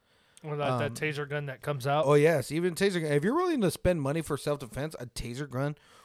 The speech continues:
Speaker 2: would be fantastic. But here's the thing. I would always recommend both to carry.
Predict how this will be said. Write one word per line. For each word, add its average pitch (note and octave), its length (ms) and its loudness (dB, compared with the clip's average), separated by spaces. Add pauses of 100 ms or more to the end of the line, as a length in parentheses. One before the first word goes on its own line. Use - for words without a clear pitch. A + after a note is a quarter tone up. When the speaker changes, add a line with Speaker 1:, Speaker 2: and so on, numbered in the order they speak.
(120)
Speaker 2:
would A#2 160 -4
be A#2 140 -2
fantastic. B2 960 -6 (340)
But - 280 4
here's F3 300 6
the D#3 120 -6
thing. C#3 320 -6
I C3 140 0
would F3+ 160 2
always D3 260 2
recommend C#3+ 560 -4
both B2 280 -4
to A2+ 80 -14
carry. G#2+ 360 -10